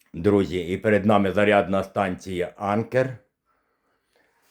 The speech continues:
на шість тисяч ватт, пікова дев'ять тисяч ватт. Бачимо,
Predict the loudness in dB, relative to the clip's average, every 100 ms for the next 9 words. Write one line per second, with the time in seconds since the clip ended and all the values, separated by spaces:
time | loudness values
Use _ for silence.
0 | _ -2 0 0 -2 -4 -4 -4 -4 -4
1 | -8 -8 0 2 2 -2 -8 -4 0 2
2 | 2 0 -4 0 2 2 2 -2 -6 -8
3 | -8 -6 -8 -8 -10 -8 -6 -6 -12 _
4 | _ _ _ _ _ _ _ _ _ _
5 | _ _ _ _ _ _ _ _ _ _
6 | _ _ _ _ _ _ _ _ _ _
7 | _ _ _ _ _ _ _ -20 _ _
8 | -4 2 2 2 -6 -10